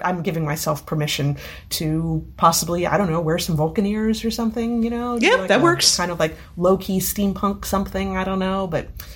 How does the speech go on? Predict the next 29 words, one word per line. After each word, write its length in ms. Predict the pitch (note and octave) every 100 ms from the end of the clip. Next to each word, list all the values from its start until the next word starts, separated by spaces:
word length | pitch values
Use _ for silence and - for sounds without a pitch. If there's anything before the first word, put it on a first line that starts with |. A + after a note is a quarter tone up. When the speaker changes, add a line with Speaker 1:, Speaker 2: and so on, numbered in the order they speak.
| - -
Speaker 1:
we'll 160 | D#3+ D3+
see. 240 | - C#3+ -
Anyway, 320 | F4+ B3 F#3+
we 140 | G3
are 80 | G#3
gonna 140 | G3 F#3+
have 300 | F#3 F3 -
a 140 | F3+
lot 500 | F3+ E3 D#3+ E3+ E3+
of 140 | F3 E3
cosplay 380 | F3 E3 E3+ D#3+
photos 300 | F3 E3+ E3
and 200 | D#3 D#3+
head 360 | F#3 G3 F#3+
to 260 | - G#3+ G3
the 180 | F3+ F3
website, 520 | G3+ A#3+ A3+ A#3+ A#3
because 280 | - F3+ -
right 220 | G#3+ A3
now 460 | G#3 C#4+ G#3+ F#3 F#3 - - -
we've 140 | F#3+ G3
been 120 | G3+
putting 260 | F#3 G#3 F#3
up 120 | E3+
a 40 |
lot 260 | D#3 D#3+ F#3
of 80 | F3+
posts 400 | - G3+ F3+ -
on 320 | E3 D#3+ D#3+